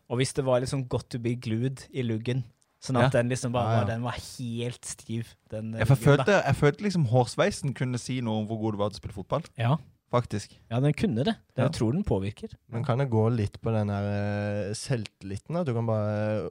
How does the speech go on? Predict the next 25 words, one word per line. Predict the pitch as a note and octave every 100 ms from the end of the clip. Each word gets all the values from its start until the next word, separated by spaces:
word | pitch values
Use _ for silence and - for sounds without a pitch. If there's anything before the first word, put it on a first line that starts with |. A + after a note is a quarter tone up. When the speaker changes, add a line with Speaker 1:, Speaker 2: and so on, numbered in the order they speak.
| -
Speaker 3:
ose | A#2 G#2+ F#2+ - G2
selvtilliten | A#2 G2+ F#2 F#2+ -
av | G2 G2+
noen, | G2+ G2 G2
Speaker 1:
Ja. | G2+ G2+ G2+ G#2
Speaker 3:
eh, | G2+
spillene | - G#2+ G2 G2
der? | G#2+ E3
Gå | C#3 A2+ G#2+ G#2+
litt, | G#2+ - -
eh, | G2 F#2+ F#2+ F2+ F2+ G#2+ G#2+ _ _ - - E3+
vet | B2
ikke. | -
Speaker 2:
Kan | - G3
være | E3 C3+
det. | D#3 - _ _ _
At | B2+
Speaker 3:
Kan | - C#3
Speaker 2:
de |
bare | C3 B2+ A#2
visste | G#2+ - A2+
at | G#2+
dette | - G#2+ G2+ -
er | G#2+ G#2+
noe, | G#2 G#2+ G#2 G2+